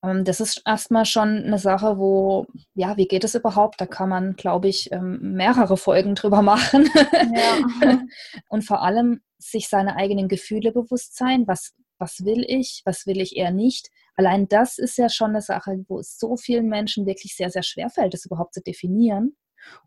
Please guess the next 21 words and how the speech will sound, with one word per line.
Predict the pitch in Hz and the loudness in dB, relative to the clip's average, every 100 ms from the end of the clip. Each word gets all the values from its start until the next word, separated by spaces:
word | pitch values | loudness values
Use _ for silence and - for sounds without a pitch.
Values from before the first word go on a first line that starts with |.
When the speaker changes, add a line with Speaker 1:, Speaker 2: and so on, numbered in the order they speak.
| _ | _
Speaker 1:
Und | 240 269 262 | 2 4 2
dann | 240 | 0
auch | 233 220 | 0 0
noch | 226 - | -2 -2
als | 190 - | -6 -6
dritter | - 208 | -8 -6
Faktor | 214 208 202 - | -4 -4 -4 -6
die | 190 185 | -6 -4
Stärke | - 160 - 226 | -2 -4 -4 -10
zu | 240 240 | -8 -2
haben, | 233 226 233 240 - _ _ - | 0 2 0 -2 -6 _ _ -8
beziehungsweise | 190 - 214 202 196 185 185 | -6 -4 -2 0 0 0 -2
das | 180 | -2
Selbstbewusstsein | - 196 - 226 233 - 208 | 0 0 0 -2 -2 0 -2
und | 185 | 0
Selbstvertrauen | 180 175 208 214 208 | -2 -4 -6 -4 -4
zu | 196 190 | -4 -2
haben, | 202 185 | 0 0
dazu | 180 - | -4 -6
zu | 190 196 | -8 -4
stehen. | - 180 175 185 208 | -4 -2 -4 -4 -6